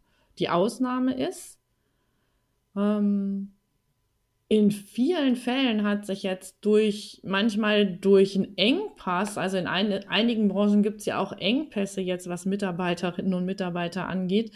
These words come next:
ähm, werden sich, glaube ich, Prozesse auch noch mal entscheidend verkürzt haben. Also ich,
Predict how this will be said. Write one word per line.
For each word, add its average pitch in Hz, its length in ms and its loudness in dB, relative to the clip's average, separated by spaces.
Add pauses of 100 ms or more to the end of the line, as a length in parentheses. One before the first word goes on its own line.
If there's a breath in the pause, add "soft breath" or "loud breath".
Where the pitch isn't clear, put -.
(520 loud breath)
ähm, 208 500 4 (320 soft breath)
werden 233 400 6
sich, 247 320 -2
glaube 214 400 4
ich, 214 180 0
Prozesse 233 580 0
auch 185 120 -2
noch 196 160 0
mal 190 220 0
entscheidend 180 720 -2 (320 soft breath)
verkürzt 226 600 2
haben. 156 440 -4 (180)
Also 175 260 -4
ich, - 180 -10